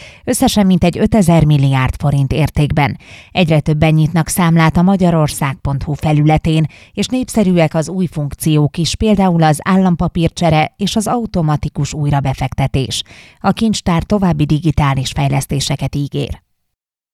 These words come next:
Érdemes próbafűtést végezni a fűtési szezon előtt. Erre azért van szükség, hogy még legyen idő javítani az esetleges meghibásodásokat, hívta fel a figyelmet a katasztrófavédelem.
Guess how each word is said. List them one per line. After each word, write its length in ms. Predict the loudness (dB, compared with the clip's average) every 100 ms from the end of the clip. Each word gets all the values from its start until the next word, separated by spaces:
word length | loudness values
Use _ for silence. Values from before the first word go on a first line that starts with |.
| _ _ _ _ _ _ _ _ _ _
Érdemes 500 | 0 2 4 4 2
próbafűtést 760 | 2 0 0 0 -2 0 -2 0
végezni 440 | 0 0 0 0
a 80 | -4
fűtési 520 | -4 -6 -4 -4 -2
szezon 360 | 0 0 2 2
előtt. 360 | 2 2 0
Erre 280 | 0 0 0
azért 300 | 0 -2 -2
van 140 | 0 -2
szükség, 440 | -2 -4 -2 -2
hogy 160 | -4 -2
még 200 | -2 0
legyen 320 | -2 0 0
idő 220 | 0 2
javítani 520 | 2 0 -2 -4 -4
az 140 | -4 -6
esetleges 600 | -4 -4 -4 -6 -4 -4
meghibásodásokat, 1200 | -4 -4 -2 -2 -2 -2 -2 -2 -4 -2 -2
hívta 280 | -2 -4 -4
fel 160 | -2 -4
a 40 |
figyelmet 460 | -2 -2 -2 -2 -6
a 80 | -4
katasztrófavédelem. 1200 | -4 -4 -6 -4 -6 -6 -6 -4 -4 -4 -4